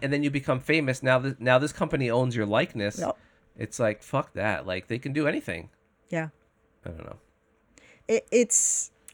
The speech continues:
Speaker 1: Fuck 'em.
Speaker 2: <laughs>
Speaker 1: Eat the rich.
Speaker 2: Yeah, but, like, also, I don't know.
Speaker 1: I don't know how they
Speaker 2: I don't know,
Speaker 1: taste.
Speaker 2: I don't know how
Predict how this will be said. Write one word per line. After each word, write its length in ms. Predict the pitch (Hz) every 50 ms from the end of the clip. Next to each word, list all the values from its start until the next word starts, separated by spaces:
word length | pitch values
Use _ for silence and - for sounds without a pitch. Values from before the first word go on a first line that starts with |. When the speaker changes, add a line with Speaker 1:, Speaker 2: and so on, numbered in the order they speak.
| _ _ -
Speaker 1:
Fuck 240 | - 147 127 -
'em. 160 | 110 95 90 - - - - - -
Speaker 2:
<laughs> 60 | 233 - - - - - - - - - - - - - - - - - - - - _ _ _ _
Speaker 1:
Eat 160 | 147 147 139 139
the 80 | 139 120
rich. 340 | 113 104 95 - - - -
Speaker 2:
Yeah, 360 | - 226 220 269 285 311 311
but, 220 | 240 202 240 254 -
like, 200 | 240 247 233 220
also, 560 | 208 240 240 - - 247 233 226 208 - - _ _ _ _ _ _ _ _ _ _ _ _ _ _ _ _ _ _ _ -
I 240 | 180 175 190 190 190
don't 140 | 185 175 170
know. 160 | 170 165 160
Speaker 1:
I 20 | 151
don't 140 | 101 101
know 60 | 95 92
how 80 | 92
they 40 | - 214
Speaker 2:
I 40 | 226
don't 120 | 254 277
know, 100 | 285 285 277
Speaker 1:
taste. 100 | - -
Speaker 2:
I 160 | - 233 240
don't 220 | 240 262 262 247 240
know 200 | 240 233 233 220
how 880 | 202 - - - - 208 208 202 202 208 202 202 208 208 202 208 208